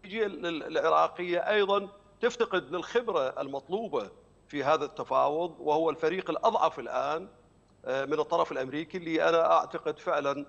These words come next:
مثل ما تفضل في، تفضلتوا في تقريركم أنه ممكن أن ي-، يعني يجري بإ-، بإملاءات على ال-، الطرف العراقي، خصوصًا وأنه هناك تسريبات بأن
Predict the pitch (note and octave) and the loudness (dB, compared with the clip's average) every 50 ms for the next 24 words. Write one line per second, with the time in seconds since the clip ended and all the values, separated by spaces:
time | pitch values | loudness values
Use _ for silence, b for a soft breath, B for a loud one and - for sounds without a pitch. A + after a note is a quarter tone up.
0 | - - _ _ _ - - C3+ - D3+ C3+ B2+ B2 B2 B2 - - A#2 B2+ B2+ | -16 -20 _ _ _ -10 -8 -6 -4 -4 0 2 2 2 0 -2 -4 -4 -2 -4
1 | - - C#3 - - - - C3 C#3+ C#3 D3+ C#3 - C3+ A#2+ - - - A#2+ A#2+ | -4 -4 -10 -12 -12 -6 -4 -2 0 0 0 -2 -2 -8 -12 -14 -8 -6 -6 -4
2 | A2+ D3+ D#3+ D#3 D#3 - C#3+ C3+ C#3 C#3 C#3 B2+ C3+ C#3 C#3 B B B B _ | -4 -4 -6 -6 -4 -6 -4 -4 -2 -2 -2 -2 -2 -2 -2 B B B B _
3 | - F#3+ F#3+ - F#3 D#3+ - - D#3 D#3 D3+ C#3 - B B B B _ _ - | -4 -4 -2 0 0 0 2 2 0 0 -2 -4 -8 B B B B _ _ -4
4 | C#3 D3 C#3 C#3 C3+ C3+ D3 D#3+ D#3 C3 B2 C#3 C#3+ D3 F3 F3 C#3 E3 D#3+ D#3 | 0 2 2 2 0 0 2 4 4 4 2 0 -2 -2 -2 -2 0 0 0 0
5 | C#3 D3 C#3+ - D#3+ - - - - - D3 C#3+ F#3+ D3 D3 D3 - E3 F3 F#3 | -2 -2 -2 -4 -4 -6 -6 -4 -2 -2 0 2 4 4 6 6 6 6 6 6
6 | D#3 B2 A#2 - - - - - _ _ _ - B2 C3+ C3+ B2+ B2 A#2 A2+ - | 6 4 2 -2 -10 -20 -20 -20 _ _ _ -6 -4 -2 -2 -2 -4 -6 -10 -10
7 | - B2+ - - C#3 C3+ B2 - E3+ C#3 - A#2+ G#2+ G#2 A2+ A#2 - - D#3 E3 | -10 -12 -6 -4 -4 -2 -2 -4 -6 -6 -6 -6 -2 0 0 0 0 -2 -6 -6
8 | F#3 F#3+ B B B B B B B B - - F#3 F3 B3 C4 B3 - A#3+ G#3+ | -6 -8 B B B B B B B B -2 -2 -2 0 0 2 2 4 4 4
9 | G3+ G3+ G#3 G3+ G3+ F#3 F3 F#3+ F#3+ F#3+ G3 F#3 - F#3+ F3+ F#3 E3+ - F3 F3+ | 4 2 2 0 0 0 2 2 2 2 0 -2 -2 -4 -6 -8 -8 -8 -6 -4
10 | E3+ D#3 D#3+ D#3+ D#3 E3 E3 E3 E3 D#3+ E3+ D#3+ D#3 D#3+ E3 | 0 2 6 6 6 6 4 2 -2 -4 -2 -2 0 -2 -2